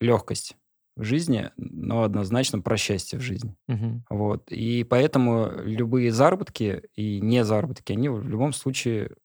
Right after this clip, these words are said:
Speaker 1: протекают с счастьем, вот так могу сказать. С трудностями, но с счастьем.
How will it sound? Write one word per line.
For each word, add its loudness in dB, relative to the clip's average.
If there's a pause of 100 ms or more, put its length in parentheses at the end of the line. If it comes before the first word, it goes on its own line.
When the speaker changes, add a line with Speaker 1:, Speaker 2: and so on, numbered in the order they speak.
Speaker 1:
протекают 4
с -4
счастьем, 0 (360)
вот -8
так -4
могу -8
сказать. -12
С -8
трудностями, 4 (680)
но 0
с -4
счастьем. -2